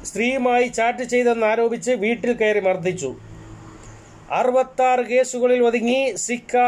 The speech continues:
നിയന്ത്രണ വിധേയം. തിരുവനന്തപുരം. കോവിഡ് കാലത്ത്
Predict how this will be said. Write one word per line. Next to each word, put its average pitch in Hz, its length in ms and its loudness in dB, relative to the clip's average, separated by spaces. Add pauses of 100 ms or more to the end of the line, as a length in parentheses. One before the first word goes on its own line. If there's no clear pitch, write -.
(200)
നിയന്ത്രണ 233 480 2
വിധേയം. 190 440 2 (1500)
തിരുവനന്തപുരം. 247 800 2
കോവിഡ് 269 520 2
കാലത്ത് 262 500 2